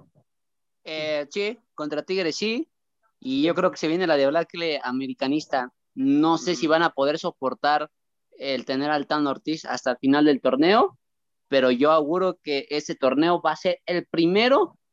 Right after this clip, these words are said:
Speaker 1: en que América va a calificar a repechaje y casi, casi estaría recibiendo hasta de visitante, ¿eh? Entonces, este, yo no auguro un buen futuro para la América.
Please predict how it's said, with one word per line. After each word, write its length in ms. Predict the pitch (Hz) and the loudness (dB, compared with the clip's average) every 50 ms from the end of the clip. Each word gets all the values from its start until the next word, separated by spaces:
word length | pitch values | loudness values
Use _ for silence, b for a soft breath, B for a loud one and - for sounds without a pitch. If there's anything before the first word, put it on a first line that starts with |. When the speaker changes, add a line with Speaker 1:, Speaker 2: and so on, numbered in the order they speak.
| _ - | _ -6
Speaker 1:
en 160 | 156 147 131 | -4 -4 -2
que 80 | 139 143 | -2 -2
América 400 | 139 156 175 190 190 - 175 165 | -2 -2 -2 -4 -2 -2 0 0
va 80 | 175 | 0
a 60 | 180 - | 0 -2
calificar 480 | 190 185 170 147 147 143 - 180 185 | -4 -8 -8 -10 -14 -8 -2 0 2
a 60 | 196 | 2
repechaje 800 | 190 160 147 - - 139 135 - 196 208 208 - 233 220 208 - _ | 2 0 -2 -4 -6 -8 -4 -2 -2 -2 -2 -2 -2 -2 -2 -6 _
y 220 | 302 - - - _ | -12 -12 -12 -10 _
casi, 320 | - 170 185 185 185 170 | -4 -4 -4 -4 -6 -8
casi 520 | - - 185 196 202 - 240 240 254 339 - _ _ _ _ | -2 0 0 0 0 -2 -4 -4 -4 -4 -4 _ _ _ _
estaría 460 | - 131 131 - - 135 139 151 170 | -8 -8 -6 -2 0 2 4 4 4
recibiendo 640 | 170 160 156 - - 123 131 151 165 175 180 190 - - - | 2 0 -2 -4 -4 -6 -6 -4 -4 -2 0 -2 -2 -4 -8
hasta 340 | 107 120 - - - 131 127 | -14 -14 -8 -4 -2 -2 0
de 160 | 127 123 120 | 0 -2 -4
visitante, 640 | 120 117 - 123 - - 143 139 139 139 - 117 120 | -6 -8 -10 -12 -6 -4 -2 -2 -2 -2 -2 -2 -2
¿eh? 60 | 131 | -2
Entonces, 680 | 139 135 - - 135 135 135 131 - 143 135 - - | -2 -2 -4 -2 -2 -2 -2 -4 -4 -6 -8 -6 -8
este, 400 | 113 107 - _ 113 110 104 - _ _ _ _ _ _ _ _ - | -10 -12 -6 _ -2 -2 -2 -4 _ _ _ _ _ _ _ _ 2
yo 180 | 123 147 175 | 4 4 6
no 80 | 185 180 | 6 6
auguro 280 | 165 165 170 180 170 165 | 8 8 8 8 6 4
un 100 | 160 156 | 4 4
buen 160 | 165 165 160 | 4 4 4
futuro 340 | - 160 - 165 160 160 151 | 2 0 2 4 4 4 4
para 180 | - 135 131 127 | 4 4 4 6
la 100 | 131 135 | 4 4
América. 560 | 147 165 180 190 - - 196 196 190 190 | 4 2 2 0 2 2 4 4 4 2